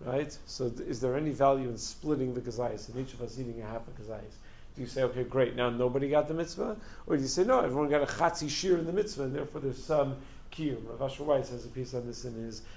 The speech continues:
Haggadah Shel Pesach. It's a fascinating topic, but not for now. Another possible suggestion, the Ramami Panu writes in, uh, Saram Amaros,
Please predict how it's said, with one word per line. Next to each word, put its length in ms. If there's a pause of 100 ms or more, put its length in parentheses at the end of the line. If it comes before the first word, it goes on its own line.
(160)
Haggadah 380
Shel 160
Pesach. 460
It's 140
a 40
fascinating 640
topic, 420 (360)
but 100
not 220
for 120
now. 220 (420)
Another 260
possible 460
suggestion, 520
the 60
Ramami 480
Panu 440
writes 340
in, 200
uh, 120
Saram 380
Amaros, 720